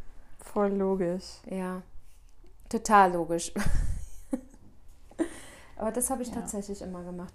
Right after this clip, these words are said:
Speaker 2: früher. Also hinten die letzten Seiten gelesen und dann in der Mitte noch mal kurz, kurz angetestet und, äh, wenn's mir dann zugesagt hat, hab ich tatsächlich mir das Buch gekauft.
Speaker 1: Mhm.
Speaker 2: Beim Kindle ist das jetzt schwieriger. Ich kann ja nicht die letzten Seiten anlesen und sagen, „Okay,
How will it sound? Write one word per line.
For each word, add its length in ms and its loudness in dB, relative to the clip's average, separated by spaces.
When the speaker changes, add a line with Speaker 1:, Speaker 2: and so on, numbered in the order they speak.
Speaker 2:
früher. 280 -6
Also 200 -4
hinten 580 -4
die 260 -6
letzten 360 -6
Seiten 300 0
gelesen 480 -2
und 140 -6
dann 260 -6
in 120 4
der 100 6
Mitte 300 4
noch 160 2
mal 420 2
kurz, 380 4
kurz 260 2
angetestet 840 2
und, 320 -2
äh, 320 2
wenn's 220 -2
mir 80 -2
dann 180 2
zugesagt 540 -2
hat, 160 -6
hab 120 -4
ich 200 -6
tatsächlich 560 -2
mir 60 -4
das 140 -4
Buch 200 -14
gekauft. 400 -8
Speaker 1:
Mhm. 80 -4
Speaker 2:
Beim 160 2
Kindle 260 6
ist 140 6
das 120 2
jetzt 180 0
schwieriger. 420 2
Ich 100 -2
kann 160 0
ja 120 4
nicht 240 -2
die 80 -2
letzten 300 2
Seiten 280 2
anlesen 460 0
und 60 0
sagen, 340 0
„Okay, 480 6